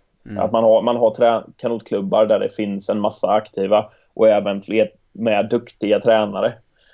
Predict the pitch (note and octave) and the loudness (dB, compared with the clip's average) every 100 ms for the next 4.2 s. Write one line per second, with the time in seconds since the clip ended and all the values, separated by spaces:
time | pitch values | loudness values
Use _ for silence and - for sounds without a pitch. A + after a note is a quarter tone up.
0 | _ - - A2 G#2+ - G2 G2+ - - | _ -8 -4 -4 -6 -4 -2 -4 -4 -2
1 | G#2 A2 G2+ _ - - - G2+ D#2 G#2 | 2 2 0 _ -8 -8 -6 -10 -10 -12
2 | _ _ G#2+ G2+ - - - G#2+ G#2 G2 | _ _ -2 -2 -2 -4 -4 -4 -2 -4
3 | G#2 - G2+ G2 F#2+ - G1+ G1+ - - | -4 -8 -10 -8 -8 -4 -2 -4 -6 -10
4 | - - | -6 -8